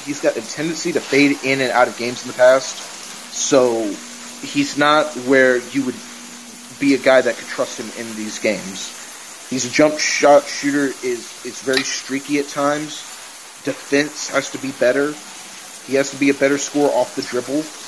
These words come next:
And he's shown glimpses of facilitator, but he has more turnovers than assists during his career. So he has to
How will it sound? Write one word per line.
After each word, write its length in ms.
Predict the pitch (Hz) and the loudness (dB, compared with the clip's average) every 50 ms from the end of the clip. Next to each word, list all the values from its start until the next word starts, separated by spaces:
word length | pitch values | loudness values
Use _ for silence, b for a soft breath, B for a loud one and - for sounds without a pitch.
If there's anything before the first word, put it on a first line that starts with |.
| - - - - - - - | -16 -16 -16 -16 -16 -6 0
And 100 | - 143 | 2 2
he's 100 | 156 160 | 2 2
shown 260 | - - 254 269 285 | 2 2 4 4 4
glimpses 400 | 214 - 220 240 220 - 214 190 | 2 0 -2 -2 -2 -4 2 4
of 80 | 208 180 | 4 4
facilitator, 640 | - 160 143 - - 196 202 170 - 147 143 143 143 | 4 0 -2 4 8 8 8 8 8 6 4 4 4
but 160 | - 143 139 139 - - - - - | 6 6 4 4 2 -4 -12 -10 -6
he 100 | 147 147 139 | -2 2 4
has 200 | 156 147 139 139 | 4 4 4 4
more 140 | 151 139 131 | 0 0 0
turnovers 500 | - - 175 170 156 139 123 131 117 - | 0 0 0 2 2 2 0 -2 -2 -2
than 120 | 127 117 | -4 -4
assists 380 | 107 101 - - 165 160 - - | -4 -6 -2 0 2 2 2 2
during 160 | 131 117 104 | 0 -2 -2
his 160 | 98 98 92 | -4 -6 -6
career. 260 | - - 123 113 98 | -2 2 2 2 2
So 760 | - - - - - - - - - - - - - - - | 0 -4 -10 -14 -14 -14 -14 -14 -14 -14 -14 -14 0 6 8
he 140 | 151 143 147 | 8 10 10
has 180 | 170 180 180 - | 8 6 2 -2
to 60 | 156 | -6